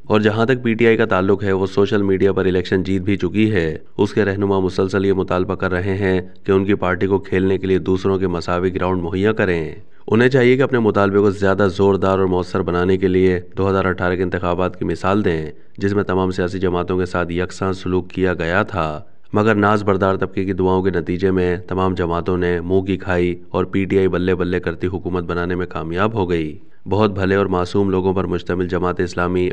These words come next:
आज भी आवाम से ज़्यादा अल्लाह पर भरोसा करते हुए इंतहाई पुरुमीद नजर आती है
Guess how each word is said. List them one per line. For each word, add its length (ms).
आज 200
भी 140
आवाम 260
से 120
ज़्यादा 280
अल्लाह 200
पर 160
भरोसा 360
करते 320
हुए 260
इंतहाई 400
पुरुमीद 480
नजर 220
आती 300
है 200